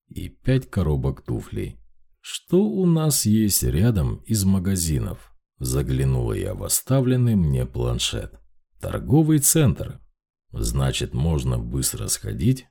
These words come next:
заодно купить телефон». Едва я надела вчерашнюю одежду,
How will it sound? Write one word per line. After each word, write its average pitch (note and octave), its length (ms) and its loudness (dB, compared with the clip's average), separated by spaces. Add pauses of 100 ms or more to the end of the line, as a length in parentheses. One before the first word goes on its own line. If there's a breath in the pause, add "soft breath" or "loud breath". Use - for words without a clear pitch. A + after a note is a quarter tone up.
заодно A#2 560 0
купить F#3 460 -4
телефон». B2+ 640 -4 (600)
Едва C3 440 0
я A#2+ 140 0
надела A2+ 460 -4
вчерашнюю A2+ 760 -4
одежду, G2+ 600 0